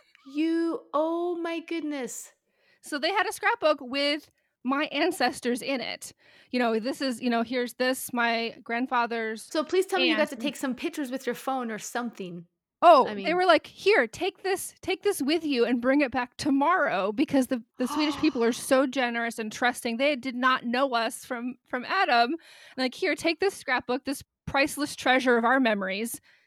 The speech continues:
Speaker 2: You can take
Speaker 1: No
Speaker 2: all the
Speaker 1: way.
Speaker 2: photos you need and just bring it back tomorrow."
Speaker 1: Wow.
Speaker 2: And so, of course, we photographed every single page and then had them tell, tell us more about things the next day. And it was just th-, the best, most priceless treasure I've,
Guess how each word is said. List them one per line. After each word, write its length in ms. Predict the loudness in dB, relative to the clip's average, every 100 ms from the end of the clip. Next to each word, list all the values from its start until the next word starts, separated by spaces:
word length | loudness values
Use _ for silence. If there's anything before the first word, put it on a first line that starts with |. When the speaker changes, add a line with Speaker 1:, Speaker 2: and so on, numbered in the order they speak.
| _
Speaker 2:
You 120 | -6
can 100 | -4
take 140 | -2 0
Speaker 1:
No 60 | 0
Speaker 2:
all 60 |
the 100 | 0
Speaker 1:
way. 60 | 2
Speaker 2:
photos 320 | 2 2 2
you 100 | 2
need 300 | 2 2 -2
and 140 | -2
just 180 | -4 -4
bring 160 | -4 -4
it 80 | -6
back 200 | -12 _
tomorrow." 520 | -4 -4 -4 -10 -10
Speaker 1:
Wow. 960 | -12 _ _ _ _ _ _ _ _ -20 -20 -16
Speaker 2:
And 120 | -6 -2
so, 100 | -2
of 120 | 0
course, 240 | -4 -2
we 100 | -6
photographed 460 | -4 -8 -4 -4 -4
every 180 | -6 -6
single 240 | -6 -8
page 540 | -8 -8 -8 -8 -8 -8
and 80 |
then 120 | -8 -8
had 200 | -8 -8
them 180 | -10 -10
tell, 300 | -8 -6 -6 -10 -6
tell 160 | -4
us 180 | -4 -6
more 240 | -6 -4
about 260 | -4 -6 -6
things 300 | -8 -6 -8
the 80 | -8
next 300 | -10 -12 -10
day. 440 | -4 -2 -2 -4 -6
And 100 | -6
it 80 | -6
was 160 | -6
just 280 | -6 -6 -10 _ _ _ _ _ _ _ _ -20
th-, 120 | -20 _
the 140 | -8
best, 460 | -2 0 0 -4 -4
most 400 | -2 -2 -6 -10
priceless 540 | -4 -4 -4 -10 -10
treasure 460 | -8 -6 -4 -6 -6
I've, 220 | -8 -10